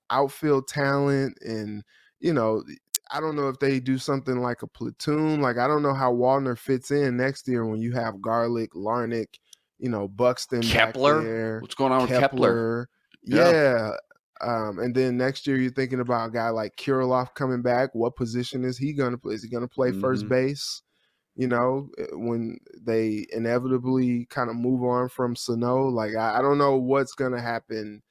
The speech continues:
Speaker 1: with any of these young guys. They, they have a good problem to have, but the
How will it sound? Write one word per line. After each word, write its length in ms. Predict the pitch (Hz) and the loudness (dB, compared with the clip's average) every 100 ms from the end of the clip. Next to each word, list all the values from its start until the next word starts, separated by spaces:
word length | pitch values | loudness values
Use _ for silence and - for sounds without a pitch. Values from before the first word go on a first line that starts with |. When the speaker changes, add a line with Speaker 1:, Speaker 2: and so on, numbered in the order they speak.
| _ _ _ _ _ | _ _ _ _ _
Speaker 1:
with 340 | 120 123 113 113 _ _ _ _ - | 0 0 0 -4 _ _ _ _ -2
any 280 | 135 139 127 | 0 2 0
of 140 | 117 | 2
these 320 | 123 117 107 | 0 0 -2
young 320 | 113 120 123 | -2 0 0
guys. 380 | 120 110 107 104 | 0 0 -2 -2
They, 280 | 117 117 120 | -2 -2 -2
they 100 | - | -2
have 200 | 127 147 | 0 0
a 60 | 123 | -2
good 260 | 120 185 - | 2 0 2
problem 400 | 143 123 117 113 | 2 2 -2 -6
to 80 | |
have, 360 | 110 113 110 110 | -6 -6 -6 -4
but 260 | 113 107 - _ _ _ _ | -4 -4 -8 _ _ _ _
the 580 | 107 120 110 101 101 | -2 0 0 -2 -4